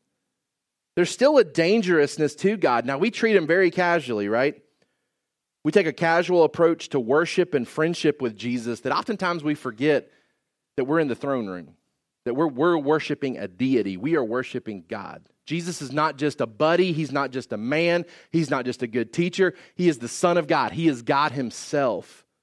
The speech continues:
This God who presents himself so holy on the mountain, we can't become so casual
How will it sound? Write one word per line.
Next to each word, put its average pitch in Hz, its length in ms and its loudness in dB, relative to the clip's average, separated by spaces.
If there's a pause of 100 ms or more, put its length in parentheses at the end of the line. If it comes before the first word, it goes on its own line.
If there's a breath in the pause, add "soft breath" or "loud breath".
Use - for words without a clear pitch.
(280)
This 196 260 4
God 160 540 2
who 156 140 -2
presents 160 560 -2
himself 151 440 0
so 208 400 0
holy 185 460 4
on 151 140 0
the 135 60 -2
mountain, 147 480 -2 (300 soft breath)
we 165 100 2
can't 214 280 0
become 190 280 2
so 202 320 2
casual 165 840 -2